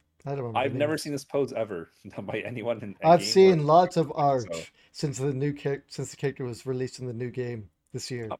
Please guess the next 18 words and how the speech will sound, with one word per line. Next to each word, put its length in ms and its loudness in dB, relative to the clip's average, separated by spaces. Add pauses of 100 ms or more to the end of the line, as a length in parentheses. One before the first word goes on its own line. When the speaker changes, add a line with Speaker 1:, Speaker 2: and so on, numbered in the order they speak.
Speaker 2:
much 120 -14
is 140 -4
it? 160 -4
Like, 140 -6
s-, 360 -16
six 300 -12
hundred 260 -10
fifty 280 -14
dollars 400 -4
or 40 -12
something 300 -10
like 140 -10
that? 220 -14 (720)
Speaker 1:
Yeah, 440 6
uh, 260 4
seven 360 -2
hundred 300 -6
something. 420 -4